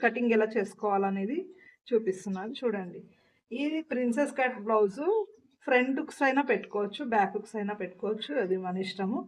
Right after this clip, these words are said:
మ్మ్, కస్టమర్ అడిగేదాన్ని బట్టి ఉంటుందన్నమాట. ఇప్పుడు ఇది బ్యాక్ హుక్స్ బ్లౌజే. ఫస్ట్ అయితే మనము లూజ్ చూసుకోవాలి,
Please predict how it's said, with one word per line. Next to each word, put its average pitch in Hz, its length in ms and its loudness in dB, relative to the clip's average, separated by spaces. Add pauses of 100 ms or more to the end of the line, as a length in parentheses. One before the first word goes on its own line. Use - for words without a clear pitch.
(520)
మ్మ్, 202 480 -2
కస్టమర్ 202 400 0
అడిగేదాన్ని 185 500 0
బట్టి 180 220 -6
ఉంటుందన్నమాట. 175 560 -8 (160)
ఇప్పుడు 254 240 -8
ఇది 247 140 0 (140)
బ్యాక్ 190 240 6
హుక్స్ - 260 -14
బ్లౌజే. 170 440 -6 (2250)
ఫస్ట్ 254 300 2
అయితే 302 180 0 (100)
మనము 294 200 0 (100)
లూజ్ 269 320 2
చూసుకోవాలి, 202 580 2